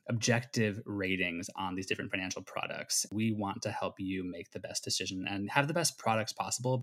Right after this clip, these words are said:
But one thing that I think is really interesting about the Best of Awards is that it really is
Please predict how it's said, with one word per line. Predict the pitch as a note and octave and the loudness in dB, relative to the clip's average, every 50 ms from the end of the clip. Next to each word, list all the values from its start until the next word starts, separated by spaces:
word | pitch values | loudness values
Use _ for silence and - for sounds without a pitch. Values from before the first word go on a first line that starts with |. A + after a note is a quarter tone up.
| - - | 0 4
But | C#3 D3 | 6 8
one | D3+ F#3 G3 | 10 10 10
thing | G#3 G3+ | 10 10
that | F3 A#2 G2 | 8 8 6
I | A2+ | 6
think | - C#3+ B2 | 6 8 8
is | A#2+ G#2 | 8 6
really | A2 A2 G#2 G#2+ | 6 4 4 4
interesting | - A#2 - - - - A2 G#2 | 4 2 2 2 2 2 4 4
about | G2+ G2 F#2+ F#2+ - | 6 6 6 6 4
the | - | 2
Best | F#2+ - F#2 F2+ - | 0 2 2 2 2
of | G#2 G2+ | 2 2
Awards | G2 F#2+ F#2+ F#2+ F2+ F2+ - | 0 0 0 0 0 0 0
is | B2 A2 | 2 4
that | A2+ G#2+ G#2 | 4 6 6
it | G2+ - - - | 4 2 0 2
really | A#2+ B2+ C3+ C#3+ C#3+ C3 | 4 6 8 8 8 8
is | G#2 A2 A2 G#2+ G2+ - | 6 4 4 4 4 4